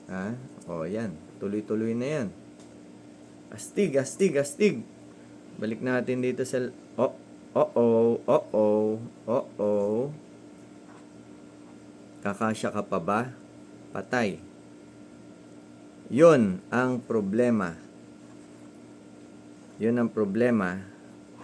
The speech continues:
At masikip siya dito sa ating lagayan. Kasi nga, meron na to.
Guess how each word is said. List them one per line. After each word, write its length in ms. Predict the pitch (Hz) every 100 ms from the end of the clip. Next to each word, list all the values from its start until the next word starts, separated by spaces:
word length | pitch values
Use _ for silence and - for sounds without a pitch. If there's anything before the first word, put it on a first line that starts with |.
| - - -
At 160 | 107 107 - - -
masikip 480 | - 101 117 117 101
siya 240 | - 107
dito 400 | 92 92 - 101 98
sa 240 | - 98 95
ating 240 | 95 95
lagayan. 560 | 90 87 107 95 87 90
Kasi 320 | 104 147 123
nga, 160 | 98 - - - - - - - - - -
meron 320 | 127 135 131
na 80 | 113
to. 320 | 104 120 98